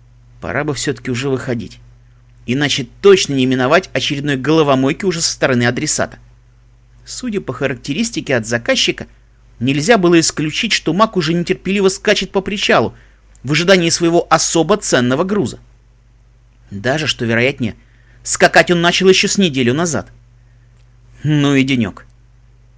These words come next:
Себастьян мотнул головой, отгоняя лишние мысли, и, выйдя на палубу, твёрдым, спокойным голосом приказал ставить паруса. Отход был не из лёгких. Встречный ветер иногда коварно заходил порывами, казалось, сама стихия желала,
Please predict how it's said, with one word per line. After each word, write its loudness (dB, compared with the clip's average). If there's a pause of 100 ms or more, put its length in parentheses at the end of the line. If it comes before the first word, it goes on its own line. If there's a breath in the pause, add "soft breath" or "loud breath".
(140)
Себастьян 0
мотнул -2
головой, 0
отгоняя 0
лишние 2
мысли, 0 (540)
и, 2
выйдя 0
на 0
палубу, -2 (400 soft breath)
твёрдым, 2
спокойным -2
голосом 0
приказал -2
ставить -4
паруса. -12 (1040)
Отход -2
был 2
не 6
из -2
лёгких. -2 (580)
Встречный 0
ветер -6 (480 soft breath)
иногда 2
коварно 4
заходил 0
порывами, 0
казалось, 2
сама 0
стихия 2
желала, 0